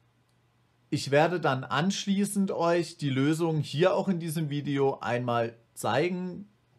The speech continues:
die ich als Lösungsblatt habe. Dann könnt ihr selber kontrollieren, ob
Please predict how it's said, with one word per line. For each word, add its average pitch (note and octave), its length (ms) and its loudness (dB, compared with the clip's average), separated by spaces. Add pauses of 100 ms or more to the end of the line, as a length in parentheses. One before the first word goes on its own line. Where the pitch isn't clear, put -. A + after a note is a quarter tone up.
(160)
die C3 240 -4
ich C3 340 -6
als C#3 240 -2
Lösungsblatt A#2 720 -2
habe. F#2 260 -4
Dann G#2+ 220 -4
könnt A#2 200 -6
ihr G#2+ 140 -2
selber C3+ 380 2
kontrollieren, C#3 800 -2 (340)
ob - 300 -4